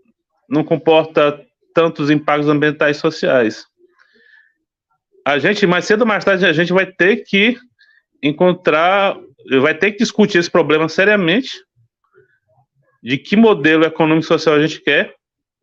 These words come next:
pra não inviabilizar a vida nesse planeta. E essa, e essa discussão vai levar a uma decisão que é uma decisão muito dura e séria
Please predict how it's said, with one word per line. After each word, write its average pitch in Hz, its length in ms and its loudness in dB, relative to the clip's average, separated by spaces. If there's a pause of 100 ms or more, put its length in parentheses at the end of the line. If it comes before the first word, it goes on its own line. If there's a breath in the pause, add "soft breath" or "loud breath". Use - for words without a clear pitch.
pra 139 160 -2
não 165 420 0 (400 soft breath)
inviabilizar 147 640 2
a 139 60 -2
vida 151 220 0
nesse 147 220 -2
planeta. 143 500 -2 (1200 soft breath)
E 208 520 2
essa, 196 580 0 (180)
e 135 180 0
essa 170 220 0
discussão 165 640 0
vai 160 140 2
levar 165 260 2
a 180 40 2
uma 185 180 0
decisão 165 560 0 (200)
que - 80 -2
é - 20 2
uma 175 120 0
decisão 185 340 0
muito 196 320 -2
dura 190 340 2
e 277 40 0
séria 139 520 0